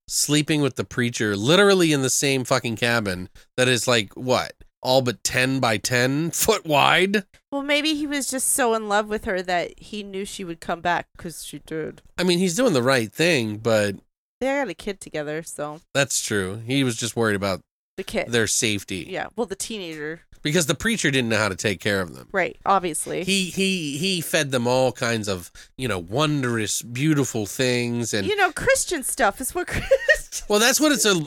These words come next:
Speaker 1: about. I mean, really, it is.
Speaker 2: Right.
Speaker 1: 'Cause he's like, "Oh, we need to, they, they, they gave us a, a, one of their children, and we need to indoctrinate them with all this Christianity as quick as possible. Quick, quick, we must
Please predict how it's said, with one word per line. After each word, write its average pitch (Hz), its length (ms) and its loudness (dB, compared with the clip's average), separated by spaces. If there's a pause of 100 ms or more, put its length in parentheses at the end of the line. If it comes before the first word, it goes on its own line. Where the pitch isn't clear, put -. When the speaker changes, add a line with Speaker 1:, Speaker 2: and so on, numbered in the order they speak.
Speaker 1:
about. 156 520 4
I 110 60 0
mean, 117 180 0
really, 151 340 4
it 104 80 2
is. 120 340 2
Speaker 2:
Right. 214 400 -4 (120)
Speaker 1:
'Cause 160 160 2
he's 202 200 2
like, 131 220 2
"Oh, 233 380 4 (180)
we 240 140 4
need 277 160 6
to, 190 180 2 (320)
they, 262 140 4 (200)
they, 202 260 0 (300)
they 247 120 4
gave 262 260 4
us 254 220 4
a, 220 200 -2
a, 220 180 2
one 233 160 4
of 233 60 4
their 220 120 4
children, 233 760 6 (280)
and 247 100 6
we 262 60 8
need 277 160 6
to 262 100 4
indoctrinate 247 760 4
them 196 180 2
with 190 160 2
all 233 180 4
this 214 260 0 (280)
Christianity 254 1000 6
as 175 180 0
quick 320 260 2
as 226 120 0
possible. 247 580 4 (220)
Quick, - 340 2 (280)
quick, 339 340 6 (200)
we 302 120 10
must 302 260 6